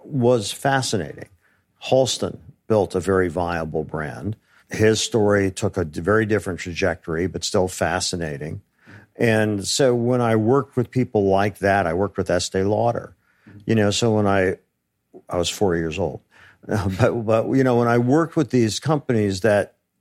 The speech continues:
they weren't aware at that time 'cause it wasn't part of the vernacular,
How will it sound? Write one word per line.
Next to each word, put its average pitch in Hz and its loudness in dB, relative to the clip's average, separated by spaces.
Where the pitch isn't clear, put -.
they 131 2
weren't 151 2
aware 113 2
at 113 0
that 104 0
time 104 0
'cause 90 -4
it 92 -2
wasn't 101 -2
part 98 0
of 85 -2
the 78 -8
vernacular, 82 -4